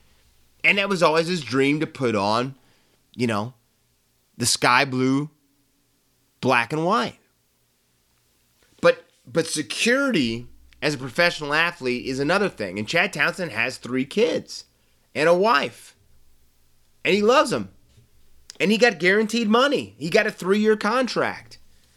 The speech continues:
And if he would, and, and he had a year option after this year with the Sharks. And then he would be kind of going faith. "All right, I'll be good.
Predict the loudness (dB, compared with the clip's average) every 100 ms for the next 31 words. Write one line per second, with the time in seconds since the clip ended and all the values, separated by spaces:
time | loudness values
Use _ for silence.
0 | _ _ -6 -4 0 0 0 -2 -4 -20
1 | _ _ -6 -4 -6 -12 -4 -2 -2 -2
2 | -2 0 0 0 0 0 -2 0 2 4
3 | 2 2 2 2 0 -4 -4 -2 0 0
4 | -2 -4 -4 -2 0 0 -2 -8 -2 0
5 | 2 -2 -6 -16 -16 -20 -20 -20 -20 -20
6 | -20 -6 0 2 2 2 0 0 -2 0
7 | 0 0 -6 -6 2 2 2 -2 -6 -2
8 | 0 0 -4 -16 _ _ _ _ _ _
9 | _ _ _ -14 -8 -4 -2 0 0 0
10 | -2 -6 _ -8 -4 -2 -2 0 2 2
11 | -2